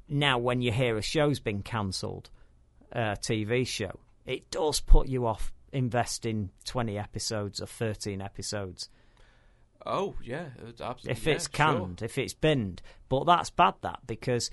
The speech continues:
Speaker 1: some of the best shows I've ever seen back at, back in the day were only ran for one season and got cancelled.
Speaker 2: Yeah.
Speaker 1: And they're sort of, some of my favourite shows got cancelled.
Speaker 2: Automan,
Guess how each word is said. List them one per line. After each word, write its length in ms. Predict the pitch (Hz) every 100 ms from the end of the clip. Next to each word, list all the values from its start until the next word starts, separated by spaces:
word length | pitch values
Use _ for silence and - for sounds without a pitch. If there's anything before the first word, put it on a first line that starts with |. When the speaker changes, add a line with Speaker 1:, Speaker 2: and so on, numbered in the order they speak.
| - - _ -
Speaker 1:
some 260 | - 165 147
of 60 |
the 80 | 131
best 300 | 127 151 -
shows 320 | - 139 127
I've 220 | 131 127
ever 140 | 120 107
seen 480 | - 135 113 85 - - - _ -
back 260 | 123 -
at, 400 | 123 113 113 107
back 240 | 120 113 -
in 120 | 110
the 80 | 104
day 340 | 123 117 82 - - _ _
were 160 | 135 120
only 260 | 123 117
ran 220 | 113 117 117
for 120 | 120
one 220 | 110 110
season 380 | - 156 143 123
and 80 | 104
got 200 | 101 -
cancelled. 560 | 123 143 135 110 104 -
Speaker 2:
Yeah. 240 | 123 123 117
Speaker 1:
And 200 | 113 113
they're 140 | 107 101
sort 280 | - 101
of, 60 | -
some 200 | - 117
of 60 | 104
my 80 | 104
favourite 460 | - 110 104 101
shows 300 | - 120 160
got 220 | - 90 -
cancelled. 560 | 104 95 - 113 110
Speaker 2:
Automan, 320 | 110 110 113